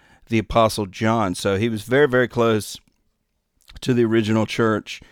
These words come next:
And, uh, his doctrine of recapitulation was something he was writing against heresies, Gnostic heresies of the time. And so his doctrine of recapitulation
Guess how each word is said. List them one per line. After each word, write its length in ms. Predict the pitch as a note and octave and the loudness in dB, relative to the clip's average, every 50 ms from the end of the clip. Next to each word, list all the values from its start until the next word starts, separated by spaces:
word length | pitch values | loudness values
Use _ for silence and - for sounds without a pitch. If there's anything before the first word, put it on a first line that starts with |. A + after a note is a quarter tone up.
| _ _ _ _ _ _ _ - - | _ _ _ _ _ _ _ -8 -4
And, 280 | A2 A#2 A#2 A#2 A2 | -2 0 0 2 2
uh, 380 | A2+ A2 A2 A2 A2 G#2+ G#2 - - | 4 4 4 4 4 2 2 0 -2
his 300 | - A#2 C#3 C#3+ B2 G#2+ | 0 0 0 0 0 0
doctrine 420 | B2+ C#3 D3 D#3+ - - D#3 C3+ | 2 4 4 4 2 0 0 0
of 140 | B2 A2 A#2+ | 0 2 0
recapitulation 840 | C3 B2+ - A2+ B2 A#2 - A#2 A2 G#2+ A2+ A#2+ A#2+ A2+ - A#2+ | -2 -2 -2 -4 -4 -4 -2 0 2 2 4 4 4 2 2 -2
was 140 | A2 G#2+ - | -2 -2 -2
something 360 | - A2+ - - A2 A2 G2+ | -2 -4 -2 -2 -2 -2 0
he 160 | G2+ A#2+ C3 | 0 0 0
was 360 | B2+ A#2+ B2 A#2 G#2+ - - - | 2 2 0 0 0 -4 -6 -8
writing 500 | - G#2 A2+ A#2+ B2 A#2+ A#2 A#2 A2 - | -2 0 2 4 4 4 2 2 0 0
against 580 | - G#2+ G2 - A#2+ A#2+ A#2+ A2+ G#2+ - - - | -4 -8 -6 -2 -2 0 0 0 0 -2 -6 -8
heresies, 680 | - A#2 A#2 A#2+ A#2 A2+ - - A#2+ A2+ G#2+ G2 A2+ | -2 0 2 2 2 2 0 -2 -2 -2 -2 0 0
Gnostic 400 | A2+ A2 A2+ A#2 A#2 - A#2+ - | 0 2 2 2 0 -2 -8 -6
heresies 480 | - G#2 G#2 G#2+ G#2 G2+ - G#2+ G2 F#2+ | -4 -4 -2 -2 -2 -4 -6 -8 -8 -6
of 140 | G2+ F#2+ F#2 | -8 -6 -8
the 80 | F#2 | -8
time. 420 | - - A#2+ A2 A2 G#2 G2+ F2+ - _ _ _ - - - - _ - | -8 -6 -4 -2 -2 -2 -2 -4 -6 _ _ _ -20 -20 -20 -20 _ -10
And 140 | - G#2 - | -8 -6 -2
so 100 | A#2+ A2 | 0 0
his 140 | A2+ A2+ G2+ | 0 0 2
doctrine 360 | A#2+ B2 B2+ C3 - C3 A#2 | 2 2 2 2 0 -2 -4
of 120 | A2+ G#2 | -2 -2
recapitulation 1000 | A#2 A#2 A#2 - G2+ - A#2+ G#2+ - A2 G#2 G#2+ A2 A2+ A2+ - - G#2 F2+ D3 | -4 -6 -6 -6 -8 -8 -8 -6 -6 -4 -2 0 0 0 -2 -2 -4 -6 -6 -6